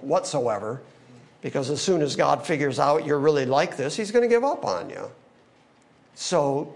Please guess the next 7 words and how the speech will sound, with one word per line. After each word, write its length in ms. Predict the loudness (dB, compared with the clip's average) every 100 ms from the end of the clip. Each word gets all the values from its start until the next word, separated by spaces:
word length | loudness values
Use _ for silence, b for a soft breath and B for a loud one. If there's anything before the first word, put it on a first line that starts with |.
| -8
that's 340 | -4 -4 -4
not 220 | -6 -6
an 100 | -6
option. 440 | -8 -8 -6 -6 -6 B B 0
The 100 | 2
third 400 | 4 4 6 6
option, 640 | 4 4 -2 -4 -6